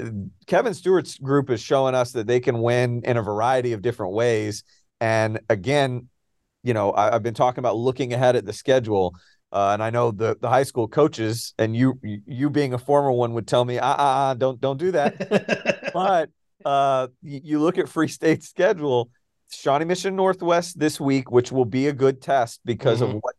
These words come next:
Speaker 1: they showed against Mill Valley last week. But then at Shawnee Mission South, at Shawnee Mission North, and then that big one, the rivalry game against Lawrence and then Olathe North to finish out the season.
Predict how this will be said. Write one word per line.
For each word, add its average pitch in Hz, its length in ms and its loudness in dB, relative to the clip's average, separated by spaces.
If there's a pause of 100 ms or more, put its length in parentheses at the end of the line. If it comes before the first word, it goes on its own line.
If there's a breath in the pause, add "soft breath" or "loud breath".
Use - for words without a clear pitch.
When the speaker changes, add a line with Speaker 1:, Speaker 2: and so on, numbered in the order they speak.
Speaker 1:
they 127 160 4
showed 131 340 2
against 113 300 -6
Mill 117 160 0
Valley 117 380 0
last 113 340 -2
week. 85 300 -2 (340 soft breath)
But 107 160 2
then 120 160 2
at 127 220 0
Shawnee 139 260 0
Mission 139 320 -4
South, 117 440 -2 (360)
at 123 200 2
Shawnee 139 300 -2
Mission 131 360 -2
North, 120 480 0
and 107 160 0
then 113 120 -2
that 107 240 -2
big 120 180 0
one, 110 340 -2 (140)
the 117 80 -6
rivalry 110 460 -2
game 107 280 0
against 104 320 -2
Lawrence 113 380 0
and 104 120 -2
then 104 100 -2
Olathe 104 380 2
North 104 280 0
to 101 80 -2
finish 104 320 -2
out 104 160 4
the 87 80 -10
season. 90 500 -4